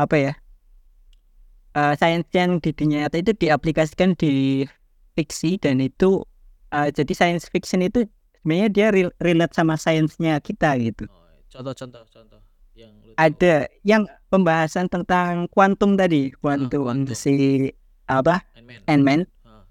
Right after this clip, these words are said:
Speaker 1: Itu kan sebenarnya ada, ada, ada apa, ada teorinya tentang kuantum.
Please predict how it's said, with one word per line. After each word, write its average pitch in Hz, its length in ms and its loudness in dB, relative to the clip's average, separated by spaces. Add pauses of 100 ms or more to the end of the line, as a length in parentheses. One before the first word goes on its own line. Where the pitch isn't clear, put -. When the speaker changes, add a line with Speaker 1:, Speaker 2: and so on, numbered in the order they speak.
(100)
Speaker 1:
Itu 104 80 -8
kan 247 160 2
sebenarnya 220 320 0
ada, 190 140 2 (100)
ada, 156 540 0 (640)
ada 147 400 -2
apa, 139 220 -4 (340)
ada 151 240 0
teorinya 147 640 0 (480)
tentang 135 880 -2 (160)
kuantum. 135 640 0